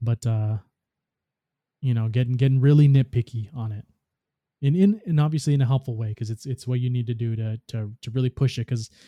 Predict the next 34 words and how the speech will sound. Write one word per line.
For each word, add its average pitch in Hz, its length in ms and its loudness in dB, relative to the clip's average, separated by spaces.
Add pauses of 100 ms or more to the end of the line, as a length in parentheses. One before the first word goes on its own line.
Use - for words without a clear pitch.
(320)
the 131 80 2
guys 147 320 2
that 180 100 0
are 165 80 2
getting 156 240 2
these 147 160 0
clears 165 520 0 (360)
have 135 360 -4
these 135 220 0
things 127 240 0
on 117 220 0
lock 113 420 -4 (560)
individually, 120 920 2
not 123 220 0
as 113 120 -2
a 117 80 -2
group. 117 300 -2
They 123 140 2
already 127 240 2
have 120 200 0
it 113 80 -2
all 101 220 -8
done. 117 300 -2 (760)
So 110 480 -4 (1120)
they, 139 220 4
they 147 320 4
might 190 240 4
even 185 220 2
have 185 160 0
the 175 80 -2
same 170 240 0
weapons 165 340 -2
we 156 160 -2
do. 123 240 -2